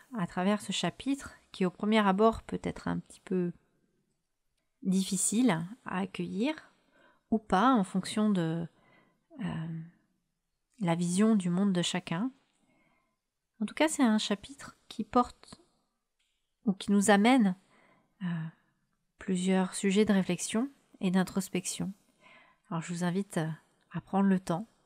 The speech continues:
de faire cette introspection sur l'argent, l'accumulation, l'égalité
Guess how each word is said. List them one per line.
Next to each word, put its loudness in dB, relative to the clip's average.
de -6
faire 2
cette -2
introspection -2
sur -4
l'argent, -4
l'accumulation, -2
l'égalité -2